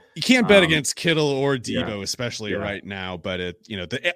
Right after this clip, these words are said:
Speaker 1: the Ayuk part, that's, that's where I start to get skeptical of, uh, the Garoppolo potential here.
Speaker 2: So Jeffrey Wilson has kind of re-entered the, the fantasy discourse this week. You know, saw some work in, in Monday night's game against the Rams.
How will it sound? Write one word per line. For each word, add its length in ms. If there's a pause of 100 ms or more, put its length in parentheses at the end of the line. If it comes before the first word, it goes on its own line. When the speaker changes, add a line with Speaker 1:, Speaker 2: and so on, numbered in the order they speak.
Speaker 1:
the 180
Ayuk 460
part, 520
that's, 420
that's 180
where 100
I 80
start 300
to 60
get 140
skeptical 600
of, 160
uh, 240 (300)
the 80
Garoppolo 540
potential 420
here. 320 (420)
Speaker 2:
So 640
Jeffrey 340
Wilson 440
has 120
kind 200
of 100
re-entered 580
the, 140
the 120
fantasy 480
discourse 1040
this 380
week. 440 (300)
You 80
know, 100
saw 240
some 240
work 280
in, 120
in 180
Monday 300
night's 280
game 300
against 380
the 100
Rams. 680